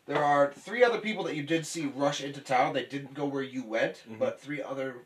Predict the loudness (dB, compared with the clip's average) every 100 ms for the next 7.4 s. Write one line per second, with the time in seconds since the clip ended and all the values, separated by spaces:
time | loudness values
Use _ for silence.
0 | _ -12 -10 -10 -12 -10 -12 -10 -10 -8
1 | -6 -6 -8 -12 -12 -6 -6 -6 -12 -8
2 | -6 -8 -10 -18 -18 -20 -18 -18 -18 _
3 | _ -20 -20 -16 -14 -12 -14 -16 _ _
4 | _ _ _ _ _ _ _ -8 -6 -6
5 | -12 _ _ -2 4 4 4 0 -2 -2
6 | 0 0 -2 -2 0 -2 -8 -6 -4 -2
7 | -2 -4 -8